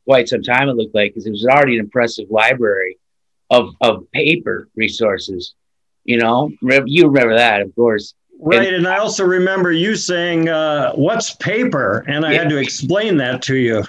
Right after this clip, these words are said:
Speaker 1: Yeah. <laughs>
Speaker 2: And you had to explain electronic mail to me, I think. <laughs>
Speaker 1: Well, we took the, yeah,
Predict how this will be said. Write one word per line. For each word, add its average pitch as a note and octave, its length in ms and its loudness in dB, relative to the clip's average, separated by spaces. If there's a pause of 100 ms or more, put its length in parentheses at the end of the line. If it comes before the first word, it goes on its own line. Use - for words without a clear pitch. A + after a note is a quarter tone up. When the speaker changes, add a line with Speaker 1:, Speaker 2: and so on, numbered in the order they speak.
Speaker 1:
Yeah. D#3+ 380 6 (100)
<laughs> - 1000 0 (720)
Speaker 2:
And D#3 220 0
you G3+ 140 2
had F3+ 180 2
to E3+ 100 0
explain F3 580 0
electronic E3+ 840 -2
mail E3 440 2
to D3+ 120 -2
me, D3 100 2 (140)
I C3+ 60 -4
think. B2+ 400 -8
<laughs> - 720 -4
Speaker 1:
Well, E3 220 6
we F#3 120 6
took G3+ 200 6
the, F#3 200 2
yeah, D3+ 360 4